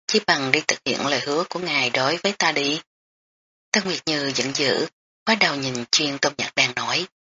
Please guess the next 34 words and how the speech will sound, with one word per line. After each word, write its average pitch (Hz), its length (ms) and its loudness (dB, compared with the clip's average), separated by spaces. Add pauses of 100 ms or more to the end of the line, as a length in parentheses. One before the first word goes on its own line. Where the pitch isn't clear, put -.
(480)
"Quốc 196 140 2 (100)
chủ, 123 420 0 (320)
nơi 208 100 6
này 170 180 4
là 135 300 4
triều 123 120 4
đình, 127 340 2 (200)
không 143 340 2
thể 131 140 2
làm 147 160 2
loạn." 113 340 0 (880)
Chuyên 190 240 2
Tâm 180 140 0
Nhạc 131 200 -6
Đàn 143 280 4
lãnh 156 180 0
đạm 151 280 2
nhìn 123 260 -2
Tần 120 260 0
Nguyệt - 160 -12
Như 139 180 -2
nói, 123 360 -2 (800)
"Mẫu 139 140 6
hậu, 120 480 2 (420)
ta 160 120 6
đây 151 200 4
là 127 400 2
quốc - 180 -14
chủ 120 320 0
có 139 320 2
chúng 196 280 -6
ý 208 160 0
nghĩa 143 160 -2 (120)
gì? 123 300 -4